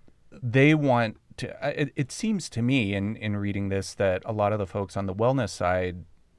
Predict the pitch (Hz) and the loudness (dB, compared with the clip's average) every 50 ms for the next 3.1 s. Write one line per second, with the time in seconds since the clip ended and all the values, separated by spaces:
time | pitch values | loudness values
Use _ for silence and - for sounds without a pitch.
0 | _ _ _ - 151 156 160 151 147 123 - - - - 113 107 104 104 95 92 | _ _ _ 2 2 2 2 2 0 0 -2 -4 -6 -4 -2 0 0 0 -2 -2
1 | 95 90 90 90 90 90 87 82 - - - - 92 85 - - 87 87 85 85 | 0 0 0 0 -2 -2 -4 -4 -6 -10 -8 -6 -6 -4 -4 -4 -4 -4 -4 -4
2 | - - - 90 85 87 87 85 85 85 80 - - _ - - 82 82 76 - | -8 -12 -10 -8 -6 -6 -6 -6 -8 -8 -10 -14 -16 _ -8 -8 -6 -6 -6 -8
3 | 107 | -10